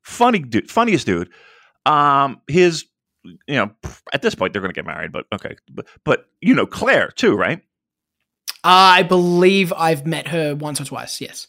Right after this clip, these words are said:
Speaker 1: She, pound for pound, can drink anybody under the table. <laughs> She is unbelievable. Tiny and just can, she, she can just put down drinks like no one else I've ever seen.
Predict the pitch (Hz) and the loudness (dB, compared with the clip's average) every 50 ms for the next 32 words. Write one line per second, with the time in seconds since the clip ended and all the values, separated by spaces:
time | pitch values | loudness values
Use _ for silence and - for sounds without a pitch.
0 | _ _ _ - - _ _ _ _ - - - - 208 233 262 285 294 285 277 | _ _ _ -20 -20 _ _ _ _ -8 -4 -2 2 2 2 2 2 2 0 -2
1 | 262 233 - _ _ _ _ _ _ _ _ _ _ _ _ _ - - 214 247 | -4 -4 -8 _ _ _ _ _ _ _ _ _ _ _ _ _ -2 0 2 2
2 | 277 - - 185 165 147 113 90 - - - _ _ _ _ - 156 135 123 165 | 2 2 0 2 2 0 0 -2 -6 -10 -18 _ _ _ _ -6 -4 0 0 0
3 | 156 - - - 143 143 120 139 127 123 110 110 107 98 101 - - 87 82 - | 0 0 0 -2 -2 0 2 2 2 2 0 0 -2 -4 -4 -4 -2 -4 -4 -4
4 | - - _ _ _ _ _ _ _ _ _ _ _ _ _ - - - - - | -8 -18 _ _ _ _ _ _ _ _ _ _ _ _ _ -4 -4 -4 -4 -6
5 | _ - - - 277 220 214 214 202 - - _ - 233 233 226 214 208 226 247 | _ -4 0 0 2 2 2 2 0 0 -2 _ 2 2 2 2 0 -2 -2 -4
6 | 202 214 - - _ _ _ - - 226 262 294 320 262 214 214 220 220 - _ | -6 -8 -14 -16 _ _ _ -6 -2 0 0 0 2 0 0 0 -2 -4 -8 _
7 | _ _ _ _ _ _ _ _ 160 165 156 139 165 165 - - - _ _ _ | _ _ _ _ _ _ _ _ -2 -2 0 2 0 0 0 -2 -8 _ _ _
8 | _ _ - - 165 151 139 127 _ _ _ _ _ _ - - 151 120 - _ | _ _ -6 -4 -4 -4 -4 -6 _ _ _ _ _ _ -14 -12 -12 -14 -16 _
9 | _ - - - - - 196 175 - 180 170 143 - 151 - - - - 202 - | _ -16 -14 -12 -10 -10 -10 -6 -6 -6 -6 -4 -6 -8 -8 -6 -4 -2 -2 -2
10 | - 180 165 151 135 117 127 120 104 95 - - - _ _ _ _ _ _ _ | 0 0 0 0 0 0 0 0 -2 -4 -8 -14 -18 _ _ _ _ _ _ _
11 | 127 127 127 120 - 135 131 139 151 151 156 147 139 131 - 127 110 110 104 95 | -2 -2 -2 0 -2 -4 -2 0 2 2 2 2 0 2 2 2 2 2 2 0
12 | 101 - - 90 82 | -2 -4 -6 -8 -12